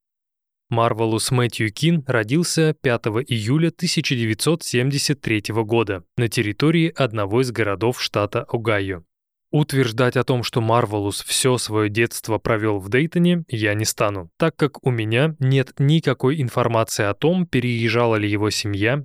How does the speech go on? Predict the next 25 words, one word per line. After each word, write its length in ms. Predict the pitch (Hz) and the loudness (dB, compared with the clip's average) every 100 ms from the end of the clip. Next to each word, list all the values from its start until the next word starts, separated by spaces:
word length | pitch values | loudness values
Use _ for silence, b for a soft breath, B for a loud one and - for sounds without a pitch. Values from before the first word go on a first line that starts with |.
| - | -6
или 220 | 120 110 | -2 -2
же 160 | 107 110 | 0 0
нет. 320 | 101 90 - _ _ _ _ _ _ _ _ | -2 -6 -12 _ _ _ _ _ _ _ _
Зато 560 | 117 107 107 147 147 135 - | -2 0 2 4 2 2 2
точно 500 | 143 139 - 120 110 | 2 4 0 -2 -2
известно, 540 | 101 110 123 - 147 | 0 0 0 2 0
что 260 | - 151 - | 2 -2 0
у 100 | 123 | -2
Марвелуса 720 | 104 104 131 165 175 - 175 | 2 2 4 2 2 2 0
был 260 | 135 117 135 | 2 2 2
старший 520 | - 117 110 - 110 | 0 0 0 0 -2
брат 400 | 104 113 147 - | 2 2 0 -2
по 160 | 104 98 | -2 0
имени 320 | 104 107 110 | 0 0 0
Морис, 480 | 104 107 107 - - | 2 0 0 -6 -4
которому 640 | - 104 131 151 180 170 - | -2 0 2 2 2 0 -2
в 140 | - | -6
тысяча 360 | - 170 135 127 | -2 -2 -2 -2
девятьсот 480 | 120 113 - 123 - | 0 -2 0 -2 0
семьдесят 520 | - 117 107 - - | -2 -2 -2 -4 -2
третьем 400 | 120 117 117 104 | -2 0 -2 -2
году 420 | 101 101 135 165 - | -2 2 2 0 -4
был 340 | 101 107 113 - | -2 0 0 0
один 420 | 113 104 101 104 | -4 -2 -4 -2
год. 320 | 107 98 - | 0 -2 -6